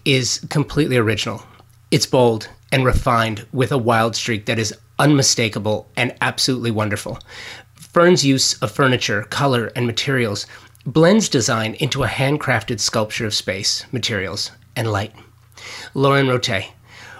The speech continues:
Rote is the complete designer, a-, and I mean that w-, with the highest possible praise. She's an architect, interior designer, furniture designer, and art curator, founding principal and president of Rote Studio,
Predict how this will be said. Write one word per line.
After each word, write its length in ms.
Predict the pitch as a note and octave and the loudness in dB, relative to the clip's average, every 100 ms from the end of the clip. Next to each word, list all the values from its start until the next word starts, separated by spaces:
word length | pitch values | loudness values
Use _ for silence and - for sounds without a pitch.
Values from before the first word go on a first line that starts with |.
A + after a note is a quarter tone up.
| - | 2
Rote 280 | D3 D3+ | 4 6
is 300 | D#3+ D#3 D3 | 6 6 6
the 240 | C#3+ C3 A#2+ _ _ - | 4 0 0 _ _ -10
complete 420 | - D3 - C3 | -4 -2 -2 -2
designer, 520 | - A2+ B2+ B2+ G2+ - | 0 0 0 0 -2 -4
a-, 300 | C3+ C#3 - | 0 0 0
and 120 | C3+ C3 | 0 2
I 100 | C3 | 4
mean 260 | C3+ C#3+ | 4 4
that 300 | C3 A#2+ B2 - _ _ - - | 4 2 -2 -10 _ _ -20 -6
w-, 200 | B2+ C#3+ | -4 -2
with 260 | C#3+ C3+ | 0 0
the 80 | C#3 | 0
highest 600 | - - D3 C#3+ D3 - | -4 0 2 4 4 2
possible 480 | - C3+ A2+ B2 A#2+ | 0 0 0 -2 -4
praise. 400 | - A2+ G#2+ - - - - - - | -2 -4 -2 -6 -8 -20 -18 -18 -8
She's 280 | - - D3+ | -2 2 2
an 80 | C#3+ | 2
architect, 500 | A#2 - A#2 A#2+ - | 0 -2 -10 -10 -4
interior 360 | D3+ C#3 C#3 C3 | 0 2 4 2
designer, 420 | A#2+ A2+ A2+ G2+ | 2 -2 -2 -4
furniture 500 | - - D#3 D3 - | -6 0 2 2 0
designer, 500 | G#2+ G#2+ A2 G2+ G2 - | -4 -4 -4 -4 -6 -4
and 200 | B2+ B2+ | -2 -2
art 200 | C3+ C3+ | -2 -2
curator, 440 | - B2 G#2 F#2+ - - - | -2 -2 -2 -4 -10 -16 -20
founding 440 | - D3+ C#3+ D3 D3 | -4 2 4 4 4
principal 580 | C#3 A#2+ - B2 A#2 - | 2 2 2 2 2 0
and 260 | C3 A#2 A2+ | 0 0 0
president 460 | C#3+ C3 B2 A#2 | 0 0 0 -2
of 100 | B2+ | -2
Rote 320 | A#2+ A2+ B2 A2 | 0 0 0 -2
Studio, 480 | - D#3 B2+ G#2 | 2 4 4 2